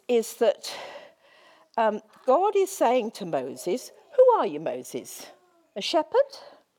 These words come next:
Lay down your shepherding tool and see how I transform it." And the other thing you understa-, need to understand of what's going on here is that a snake was a symbol of the Pharaoh's power. The Pharaoh's crown had a cobra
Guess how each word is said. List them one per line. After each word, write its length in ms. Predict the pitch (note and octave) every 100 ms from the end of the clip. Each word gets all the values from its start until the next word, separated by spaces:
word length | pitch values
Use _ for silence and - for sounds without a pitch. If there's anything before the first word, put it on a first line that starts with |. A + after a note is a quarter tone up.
| _ _ _ _ _
Lay 260 | A#3+ B3+ F#4
down 380 | D#4 A3+ F#3
your 160 | F#3 E3+
shepherding 640 | - B3 A#3+ E3+ D3 C#3
tool 580 | - D#3+ D#2+ - F3 G3 _ _ _ _ _ -
and 160 | F#3
see 240 | - D4+ C#4
how 240 | B3 A3
I 160 | G3 G3
transform 640 | - F#3 - - G#3 C3+
it." 240 | - - - _ _ _ _ _ _ _ _ _ _ _ _ _
And 120 | A#3+
the 60 | B3
other 140 | A4
thing 180 | A4 D#4
you 100 | C#4
understa-, 520 | G#3 G#3+ F#3+ - B3
need 180 | G3+ F#3+
to 100 | G#3
understand 460 | E3+ E3+ - G#3+ E3
of 60 | -
what's 260 | D#3+ -
going 280 | - D#3 C#3+
on 180 | C#3+ C#3+
here 280 | C#3+ C#3 -
is 160 | F3+ F3
that 160 | - -
a 100 | F3+
snake 640 | - - D4+ A#3 - -
was 160 | G3+ A3
a 60 |
symbol 420 | - - G3 F3+
of 140 | F#3 F#3
the 80 | G3+
Pharaoh's 480 | G#3 E3+ D3 D#3+
power. 340 | - B3+ A3+ -
The 80 | E3
Pharaoh's 480 | - A3+ C4 A#3
crown 480 | - - E3 C#3+ F3 - _ -
had 220 | - F#3+ F#3
a 20 |
cobra 540 | - C4 F#3+ C3+ -